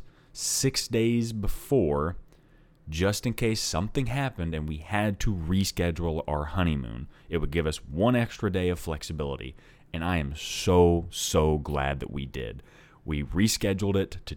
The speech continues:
Tuesday, the thirty-first, and, uh, her P C S,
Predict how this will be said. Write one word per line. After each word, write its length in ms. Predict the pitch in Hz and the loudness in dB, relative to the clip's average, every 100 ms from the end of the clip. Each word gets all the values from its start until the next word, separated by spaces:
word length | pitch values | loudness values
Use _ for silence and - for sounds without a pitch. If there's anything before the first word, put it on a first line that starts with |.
| - | -2
Tuesday, 760 | - 143 120 85 73 71 85 - - | 2 4 4 2 0 2 -2 -4 -12
the 80 | 82 | -12
thirty-first, 1080 | - 101 90 82 - - 95 76 95 - - - - - - _ _ _ _ - - - _ | 0 4 4 2 -4 0 2 2 0 -4 -12 -18 -20 -20 -20 _ _ _ _ -18 -16 -16 _
and, 1300 | 90 87 85 82 82 80 80 78 78 76 76 76 73 - - - _ _ - - | -2 0 0 0 0 0 0 0 -2 -2 -2 -4 -6 -14 -20 -20 _ _ -20 -4
uh, 160 | 87 73 | -2 2
her 140 | 104 | 2
P 120 | 117 | 2
C 180 | 110 104 | 2 2
S, 180 | 90 | 0